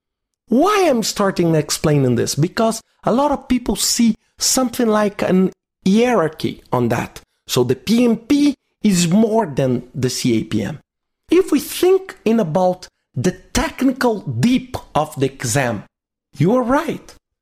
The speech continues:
The P M P, it's much deeper process to certify than the C A P M. But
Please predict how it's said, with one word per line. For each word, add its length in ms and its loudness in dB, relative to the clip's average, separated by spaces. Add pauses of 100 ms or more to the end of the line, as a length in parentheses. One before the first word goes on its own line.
(280)
The 120 0
P 300 2
M 120 2
P, 340 2 (300)
it's 320 -2 (300)
much 480 2 (160)
deeper 480 -2 (460)
process 760 -4 (400)
to 240 2
certify 680 0
than 320 0
the 80 0
C 240 -2
A 100 2
P 180 0
M. 240 0 (600)
But 640 0